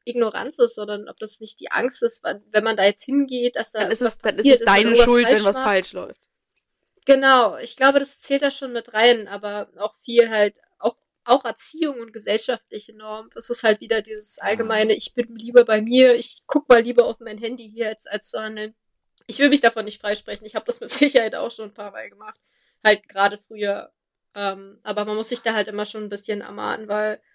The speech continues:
Speaker 1: es ist halt einfach, wenn du dich da an der Stelle ein bisschen besserst und vielleicht auch dein Nebenmann oder so, man macht halt die Gesellschaft automatisch irgendwie schon besser.
Speaker 2: Ja, ist es trotzdem. Aber dara-, warte, darauf wollte ich gar nicht hinaus. Wir waren bei Period Pain.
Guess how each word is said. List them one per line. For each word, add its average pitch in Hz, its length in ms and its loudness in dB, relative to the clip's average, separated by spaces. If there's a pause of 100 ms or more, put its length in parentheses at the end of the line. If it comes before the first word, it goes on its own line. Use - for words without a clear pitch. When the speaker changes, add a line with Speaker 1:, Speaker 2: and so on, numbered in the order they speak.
(220)
Speaker 1:
es 208 140 -8
ist 214 140 -2
halt 220 160 6
einfach, 196 400 -2
wenn 202 340 -6
du 233 500 -6
dich 214 380 -10
da 202 200 6
an 196 120 0
der 196 160 -4
Stelle 196 260 -10
ein 190 100 -20
bisschen 196 300 -14
besserst 208 540 -8
und - 100 -20
vielleicht 208 320 -10
auch - 180 -12
dein 202 180 -6
Nebenmann 202 580 -6
oder 196 240 -8
so, 202 300 -12 (420)
man 214 180 -4
macht 208 300 0
halt 202 160 0
die 208 100 -18
Gesellschaft 196 540 -8
automatisch 196 540 -18
irgendwie 196 260 -18
schon 185 240 -16
besser. 190 400 -14 (760)
Speaker 2:
Ja, 202 360 -12 (300)
ist 254 160 -4
es 202 140 -14
trotzdem. 175 500 -12 (180)
Aber 233 300 0
dara-, 240 280 0 (220)
warte, 214 240 -8
darauf 214 380 -4
wollte 233 160 -6
ich - 60 -20
gar 220 120 -12
nicht 226 180 -14
hinaus. 220 220 -6
Wir 190 100 -10
waren 185 120 -8
bei 196 100 -4
Period 269 460 -2
Pain. 214 340 -10